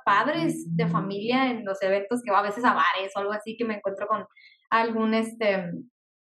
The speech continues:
amigo que ya tiene una hija o algo y me dice de que, "Ah, mi niña tiene dieciséis ya y es también como tú, está empezando,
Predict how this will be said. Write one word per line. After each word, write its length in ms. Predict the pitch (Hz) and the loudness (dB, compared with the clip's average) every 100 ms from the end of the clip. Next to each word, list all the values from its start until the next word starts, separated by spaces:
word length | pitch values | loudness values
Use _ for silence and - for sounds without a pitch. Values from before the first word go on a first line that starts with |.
| - | 2
amigo 400 | 254 262 247 262 | 6 8 6 4
que 80 | 226 | 0
ya 140 | 220 | -4
tiene 220 | 220 214 | -4 -2
una 200 | 220 208 | 0 0
hija 400 | 208 208 - 196 | 0 -4 -2 0
o 80 | 190 | 2
algo 260 | 175 180 202 | 2 0 -4
y 60 | |
me 140 | 202 185 | -2 -2
dice 320 | 190 185 190 | -4 -6 -4
de 380 | 185 175 - - | -4 -4 -6 -8
que, 80 | - | -4
"Ah, 140 | 254 | 0
mi 220 | 285 269 | 2 2
niña 320 | 233 220 240 247 | 2 0 0 2
tiene 180 | 262 262 | 2 4
dieciséis 580 | 262 - - 202 233 | 2 -2 -6 -4 -2
ya 300 | 226 220 294 349 | 0 2 2 0
y 180 | 254 202 | 0 -2
es 100 | - _ | -6 _
también 360 | 226 208 220 247 | -4 -2 -4 0
como 280 | 294 262 | 2 2
tú, 200 | 240 240 - | 0 -4 -4
está 200 | 226 220 | -4 -2
empezando, 640 | 220 247 254 254 262 233 | 0 2 6 6 6 2